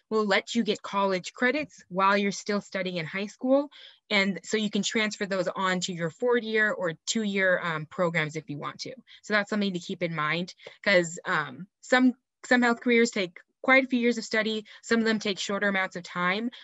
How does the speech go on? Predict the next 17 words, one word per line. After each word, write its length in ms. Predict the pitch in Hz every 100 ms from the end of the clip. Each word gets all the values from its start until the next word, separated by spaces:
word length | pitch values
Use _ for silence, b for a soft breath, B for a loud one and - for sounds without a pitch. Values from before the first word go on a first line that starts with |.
| B
but 180 | 190 170
getting 320 | 208 226 226
those 220 | 202 180
classes 520 | - 190 185 185 170 -
earlier 420 | 208 226 220 185
on 420 | 175 196 190 180 - 214 -
may 120 | 185
help 240 | 180 190
you 80 | 196
kind 180 | 190 180
of 60 |
figure 180 | 180 185
out 60 | 170
what 180 | 175 180
you 80 |
wanna 220 | 170 160 175
do 360 | 277 294 294